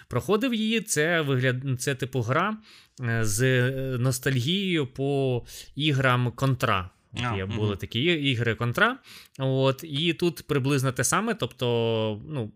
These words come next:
Speaker 1: по грі, е, видно, що розробники ми цим кон-, Контрою надихались. Е, але тут т-, т-, також використовується сучасна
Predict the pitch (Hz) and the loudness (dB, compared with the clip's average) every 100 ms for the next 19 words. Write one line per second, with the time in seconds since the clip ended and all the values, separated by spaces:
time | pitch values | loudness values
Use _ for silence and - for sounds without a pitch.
0 | _ 110 107 98 104 110 107 104 104 104 | _ -4 -2 -2 -2 -2 -2 -2 -4 -6
1 | 104 107 107 104 104 95 - 104 98 - | -6 -4 -2 -2 -2 -4 -4 -4 -4 -6
2 | - - - 120 120 131 110 117 - 110 | -16 -12 -2 0 2 2 2 0 0 -2
3 | 110 98 120 110 104 107 113 101 - 113 | -2 -2 0 0 0 -4 -6 -8 -6 -4
4 | 123 113 117 110 110 120 117 151 214 - | -2 2 2 2 0 0 0 0 0 -4
5 | - - - - 123 123 120 120 120 123 | -14 -20 -20 -4 0 4 4 2 2 2
6 | 190 196 131 143 131 135 139 139 127 113 | 2 0 -4 -4 -6 -6 0 0 0 -4
7 | - 120 117 131 123 - 131 120 113 117 | -2 -2 0 0 -2 0 2 4 4 2
8 | - 123 127 120 - 117 110 | -2 0 2 0 0 -4 -4